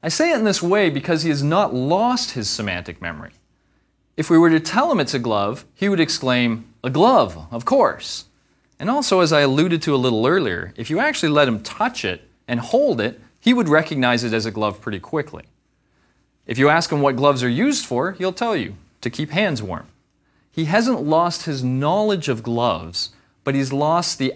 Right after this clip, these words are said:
access to that knowledge via sight. When I discuss agnosias with my class, there's a demonstration I like to use.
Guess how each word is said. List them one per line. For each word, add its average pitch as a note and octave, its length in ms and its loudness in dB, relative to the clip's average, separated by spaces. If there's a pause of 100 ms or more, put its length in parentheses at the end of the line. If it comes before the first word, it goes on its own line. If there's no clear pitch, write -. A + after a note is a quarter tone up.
access D#3+ 600 -2
to A#2 100 -8
that G#2 200 -2
knowledge G#2 420 -6
via A2+ 240 -4
sight. - 540 -8 (2250)
When E3+ 180 4
I B3 80 6
discuss B3 400 2
agnosias E3 500 2
with C3+ 100 -6
my B2+ 140 0
class, C3+ 360 -2
there's A2+ 120 -6
a A#2+ 60 -4
demonstration C#3 760 -2
I G#2+ 60 0
like F#2+ 220 -6
to F#2+ 100 -14
use. D#2+ 360 -14